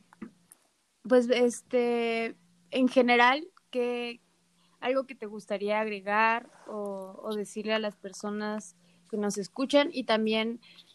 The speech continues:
si te gustaría integrar más sobre, sobre lo que has conocido en tu carrera y, y qué ha, ha cambiado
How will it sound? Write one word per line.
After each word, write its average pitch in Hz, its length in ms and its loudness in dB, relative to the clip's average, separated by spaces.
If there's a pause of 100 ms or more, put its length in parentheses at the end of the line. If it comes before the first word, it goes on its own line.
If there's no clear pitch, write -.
si 202 960 -2
te 214 80 -2
gustaría 208 400 0
integrar 214 480 0
más 214 280 -4
sobre, 190 800 -6
sobre 208 340 -2
lo 202 180 0
que 214 120 2
has 214 360 -2
conocido 214 500 -2
en 214 120 -4
tu 208 120 -6
carrera 214 520 0
y, 202 300 -8 (640)
y 220 200 -8
qué 208 200 0
ha, 202 540 0 (320)
ha 220 140 -6
cambiado 202 720 -4